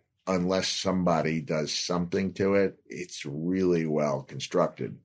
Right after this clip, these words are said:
And it's only, you can go through it. I mean, I think the idea was, I thought a pile driver was gonna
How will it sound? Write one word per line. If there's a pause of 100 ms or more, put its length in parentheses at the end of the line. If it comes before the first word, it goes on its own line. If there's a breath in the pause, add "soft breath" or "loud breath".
(560 soft breath)
And
it's
only,
you
can
go
through
it.
I
mean,
I
think
the
idea
was,
I
thought
a
pile
driver
was
gonna